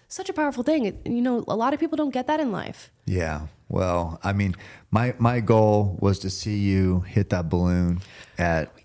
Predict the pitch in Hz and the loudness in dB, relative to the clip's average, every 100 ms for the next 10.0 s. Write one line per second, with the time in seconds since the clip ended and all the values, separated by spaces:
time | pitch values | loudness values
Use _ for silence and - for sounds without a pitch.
0 | - - - - 95 95 98 90 92 - | -18 -18 -16 -2 2 4 2 2 -2 -4
1 | 98 92 - - 262 240 - - - 92 | -6 -6 -8 -10 -6 -6 -8 -10 0 2
2 | 90 - 95 92 85 - 95 90 85 85 | 2 -2 -6 -6 -8 -4 0 2 2 0
3 | - 82 82 80 78 78 - 82 80 - | 0 -2 -2 -2 -2 -2 -2 -2 -2 -4
4 | 233 233 104 85 82 82 80 78 85 78 | -4 0 0 2 2 0 0 -2 -2 -2
5 | 190 180 170 156 165 170 - - - 156 | -2 -2 -4 -6 -8 -8 -10 -10 -2 0
6 | 202 202 208 214 214 214 196 190 185 180 | 2 0 0 -2 -4 -6 -4 -2 -2 -2
7 | 180 175 170 175 - 180 - 165 170 170 | -2 -2 -2 -4 -4 -6 -6 -6 -2 -4
8 | - 180 175 185 - 190 160 170 - - | -2 -4 -4 -8 -6 -4 -4 -6 -10 -10
9 | - 359 - 311 87 95 107 113 117 110 | -8 -8 -8 -10 -8 0 2 4 2 2